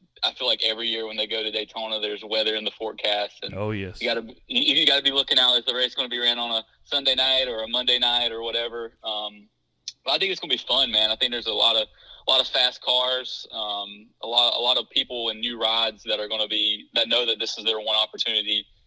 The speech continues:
Speaker 1: to really, uh, you know, get the season started off on a good note. Uh, a lot of teams, I mean, my favorite driver, Eric Jones, this is one of the four tracks that he has to circle 'cause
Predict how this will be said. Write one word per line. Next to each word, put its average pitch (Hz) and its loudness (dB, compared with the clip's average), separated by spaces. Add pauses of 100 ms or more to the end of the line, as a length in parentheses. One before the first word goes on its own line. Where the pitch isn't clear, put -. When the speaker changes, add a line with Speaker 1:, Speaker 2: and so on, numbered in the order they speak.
(200)
Speaker 1:
to 110 -2
really, 110 0
uh, 101 -2
you 101 0
know, 104 0
get - 0
the - -2
season 110 0
started 110 0
off 107 2
on 113 -2
a 104 -2
good 104 -2
note. 107 0 (160)
Uh, 101 -6
a 95 -2
lot - 4
of - 0
teams, 127 2
I 107 -2
mean, 107 0
my 123 4
favorite 110 0
driver, 107 0
Eric 107 -4
Jones, 110 -4 (280)
this 131 0
is 131 -2
one 131 0
of 117 -4
the 107 -4 (240)
four 131 -2
tracks 120 -2
that 123 -2
he 123 0
has 120 0
to - -6
circle 127 -4
'cause 104 -8